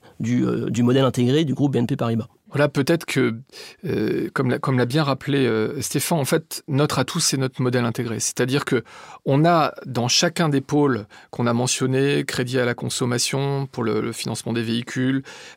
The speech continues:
Speaker 2: euh, leasing automobile, assurance, euh,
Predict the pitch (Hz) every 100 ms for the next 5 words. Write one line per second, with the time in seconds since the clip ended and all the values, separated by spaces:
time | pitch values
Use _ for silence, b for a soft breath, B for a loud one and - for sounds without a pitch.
0 | - - 113 135 - 135 135 131 139 127
1 | 127 127 131 131 131 131 127 B B B
2 | 143 131 147 139 135 135 139 - - B
3 | B - 120 120 110 110 113 117